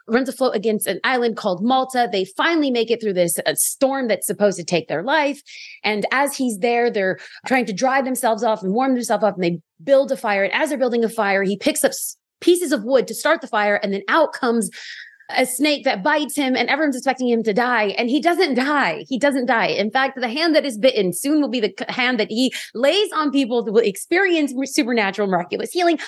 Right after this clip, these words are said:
I mean, this man's story is absolutely insane. And he has such a conviction about what he's called to do that it's, nothing can stop him. I'm not saying that he walks,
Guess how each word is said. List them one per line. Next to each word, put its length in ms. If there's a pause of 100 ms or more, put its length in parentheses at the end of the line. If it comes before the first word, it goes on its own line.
(140)
I 60
mean, 100
this 160
man's 360
story 560 (260)
is 260
absolutely 720
insane. 760 (400)
And 300 (640)
he 180
has 300
such 240
a 40
conviction 640
about 280
what 140
he's 200
called 280
to 80
do 320
that 160
it's, 240
nothing 420
can 140
stop 280
him. 120
I'm 100
not 200
saying 160
that 100
he 100
walks, 380